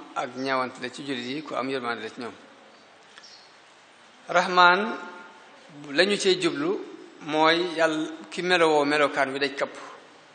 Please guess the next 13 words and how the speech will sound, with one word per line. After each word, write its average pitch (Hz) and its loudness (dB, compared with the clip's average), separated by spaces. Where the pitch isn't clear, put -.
Melokaan 151 2
wi 151 -2
daj 147 0
kapp 165 -2
ci - -6
àdduna 147 2
ak 147 6
alaaxira. 135 0
Ma-, 139 -4
Rahman 147 0
dafa 143 -2
daj 139 -4
kapp - -8